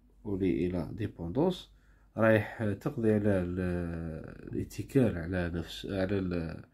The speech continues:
على الغير. مثلا، المريض نتاعك رايح يوالف أنه قاعد في السرير، هذاك ال-، لوفي بريكوس راح يقضي عليه. بريفونير لي كومبليكاسيون لي آ لي ليتمون.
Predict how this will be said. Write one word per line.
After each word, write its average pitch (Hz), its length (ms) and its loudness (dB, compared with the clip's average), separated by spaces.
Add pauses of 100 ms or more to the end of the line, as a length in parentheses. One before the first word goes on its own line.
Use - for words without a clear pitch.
(580)
على 90 380 0
الغير. 104 420 6
مثلا، 98 520 2
المريض 101 380 -2
نتاعك 92 380 -4
رايح 90 360 -4
يوالف 101 560 0 (120)
أنه 95 340 -4 (100)
قاعد 98 180 -2
في - 60 -18
السرير، 190 420 2 (500)
هذاك 113 280 -4 (100)
ال-، 101 600 -2
لوفي 117 280 -4
بريكوس 117 420 -2
راح 107 160 -2
يقضي 120 240 2
عليه. - 280 -4 (480)
بريفونير 123 580 6
لي 95 60 -2
كومبليكاسيون 95 720 -8
لي 98 200 0
آ 113 180 -2
لي 98 160 -2
ليتمون. - 340 -6